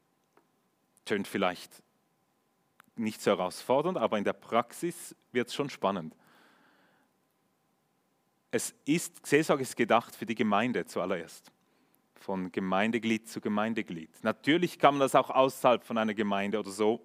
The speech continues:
miteinander anschauen. Aber ich würde sagen, fragt ruhig Seelsorgerinnen, Seelsorger, in welche Gemeinde gehst du?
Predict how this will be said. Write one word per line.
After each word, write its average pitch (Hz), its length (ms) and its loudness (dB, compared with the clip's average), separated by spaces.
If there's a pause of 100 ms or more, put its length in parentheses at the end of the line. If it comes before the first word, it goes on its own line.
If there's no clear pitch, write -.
(100)
miteinander 110 440 -2
anschauen. 117 460 0 (760)
Aber 117 160 2
ich - 220 -2 (420)
würde 143 340 0
sagen, 127 480 4
fragt - 540 4
ruhig 139 500 0
Seelsorgerinnen, 131 760 2
Seelsorger, 120 580 0
in 113 140 -2
welche 127 280 4
Gemeinde 120 440 0
gehst 104 360 -10
du? 82 160 -10